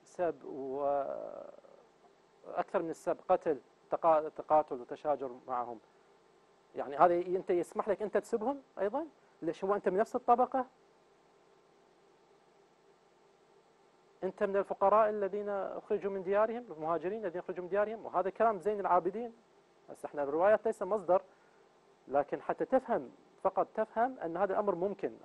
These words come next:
تثبت على القرآن. أنا أقول لك ثبت على القرآن، بعدين حتستطيع تفهم الأحداث. والله تفهم الأحداث وما تجد تناقض، إلا إذا أنت تريد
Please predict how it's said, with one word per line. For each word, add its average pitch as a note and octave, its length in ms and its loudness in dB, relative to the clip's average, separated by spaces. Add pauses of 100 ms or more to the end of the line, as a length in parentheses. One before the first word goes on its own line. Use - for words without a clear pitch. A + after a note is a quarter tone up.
(120)
تثبت A3 380 2
على A3 140 6
القرآن. D#3 340 4 (120)
أنا G#3 180 4
أقول A3 160 0
لك G3 60 -4
ثبت G#3 300 -2
على F#3+ 100 4
القرآن، G3 320 2 (380)
بعدين F3 480 0
حتستطيع G#3+ 680 -2 (100)
تفهم G3+ 320 -2
الأحداث. B2+ 420 -4 (380)
والله B3 320 6
تفهم B3 240 0
الأحداث A3 300 4
وما G3+ 140 -2
تجد A#3+ 240 -2
تناقض، F3 400 0 (680)
إلا A3+ 240 4
إذا G3+ 160 4
أنت A#3 180 -4
تريد G#3+ 320 -4